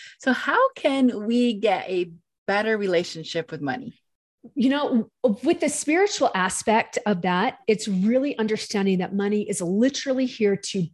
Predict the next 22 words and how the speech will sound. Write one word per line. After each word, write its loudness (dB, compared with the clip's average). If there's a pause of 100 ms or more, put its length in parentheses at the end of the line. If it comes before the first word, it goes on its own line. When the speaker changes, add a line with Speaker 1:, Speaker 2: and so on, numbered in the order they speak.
Speaker 2:
bless 0
your 2
life. -4 (320)
So 2
many 2
people 2
have -2
trauma -2
around 0
money, 0
but 2
it 0
hasn't -4
been 2
money's 4
fault. 2
We 2
make 0
money -2
the 2
bad 0
guy 0